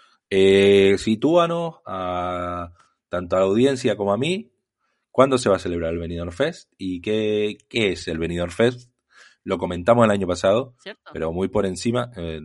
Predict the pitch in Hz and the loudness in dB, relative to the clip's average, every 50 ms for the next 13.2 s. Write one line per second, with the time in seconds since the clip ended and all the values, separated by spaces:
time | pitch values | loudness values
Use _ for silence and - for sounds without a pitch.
0 | 76 - - 82 90 92 101 110 107 95 98 104 107 107 101 92 85 87 _ _ | -14 -14 -12 -10 -8 -8 -6 -4 -2 0 0 0 0 -2 -2 -4 -6 -8 _ _
1 | _ _ _ _ _ _ _ _ _ _ _ _ _ - 90 85 85 85 87 90 | _ _ _ _ _ _ _ _ _ _ _ _ _ -14 -12 -10 -6 -4 -4 -2
2 | - - 98 98 98 92 90 85 - 101 98 - - 85 80 80 - - 80 - | 0 0 -2 0 -2 -6 -6 -6 -6 -6 -8 -8 -8 -10 -10 -10 -12 -14 -14 -12
3 | 95 95 95 101 113 123 - 165 147 - - 90 87 85 82 85 - 104 101 - | -8 -6 -2 0 0 0 0 -2 -10 -6 -4 -2 0 0 -2 -2 -2 -4 -4 -2
4 | - 117 117 135 151 165 180 220 - - _ - 113 113 120 127 131 127 104 104 | 0 0 0 0 -2 -6 -8 -10 -12 -12 _ -2 -2 0 2 0 -2 -2 -4 -2
5 | 113 120 117 123 113 107 113 117 127 123 113 110 120 139 156 - _ _ _ _ | 0 2 4 4 2 2 0 -2 -2 -2 -2 0 -2 -2 -4 -6 _ _ _ _
6 | _ _ _ _ _ _ _ _ _ - 92 87 80 98 98 104 104 101 98 101 | _ _ _ _ _ _ _ _ _ -10 -8 -6 -4 -2 -2 0 0 0 2 2
7 | 101 101 101 - - 127 147 170 - - 101 92 87 80 76 71 76 117 175 226 | 2 2 0 2 2 2 2 2 -2 -8 -8 -6 -6 -6 -6 -6 -4 -4 -4 -2
8 | 214 202 196 190 - - - - 294 277 254 208 196 202 185 170 170 170 160 - | -2 -4 -6 -8 -10 -16 -14 -10 -8 -6 -4 -2 -4 -4 -4 -6 -10 -14 -16 -20
9 | 156 - - - - - _ _ _ - - _ _ _ _ _ _ _ _ _ | -20 -20 -20 -20 -20 -20 _ _ _ -20 -20 _ _ _ _ _ _ _ _ _
10 | _ _ _ - - - 76 76 71 - 92 95 90 76 73 87 113 127 123 123 | _ _ _ -12 -10 -8 -8 -8 -8 -8 -6 -4 -4 -2 -2 -2 -2 -2 -4 -8
11 | - 67 _ _ _ _ _ _ _ _ _ _ _ - 107 107 107 110 113 117 | -10 -16 _ _ _ _ _ _ _ _ _ _ _ -2 0 2 2 2 2 2
12 | 123 123 110 95 95 80 90 101 123 139 165 190 202 175 131 - 87 - - - | 2 2 2 0 -4 -6 -4 -4 -2 0 4 4 4 4 2 0 -8 -10 -12 -14
13 | - - _ | -20 -20 _